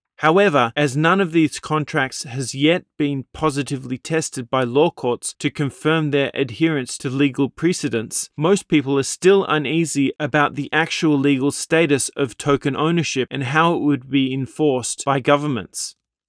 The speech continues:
Thus, before any of this token-based economy becomes mainstream, it needs to be battle-tested in the real world to gain people's trust,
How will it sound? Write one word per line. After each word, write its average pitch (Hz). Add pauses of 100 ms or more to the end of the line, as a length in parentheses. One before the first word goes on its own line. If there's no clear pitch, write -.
(180)
Thus, 180
before 196
any 190
of 170
this 165
token-based 147
economy 160
becomes 127
mainstream, 131
it 139
needs 165
to 185
be 151
battle-tested 139
in 139
the 135
real 160
world 135
to 139
gain 143
people's 131
trust, -